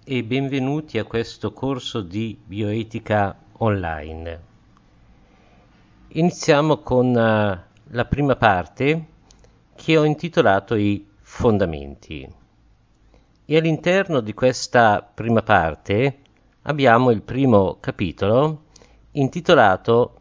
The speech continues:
Termini fondamentali e modelli di riferimento.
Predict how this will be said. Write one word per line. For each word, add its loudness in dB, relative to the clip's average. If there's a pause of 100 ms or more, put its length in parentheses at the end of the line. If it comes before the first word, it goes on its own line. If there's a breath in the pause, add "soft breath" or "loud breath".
(180)
Termini 2
fondamentali 0 (220)
e -4
modelli -2
di -6
riferimento. -8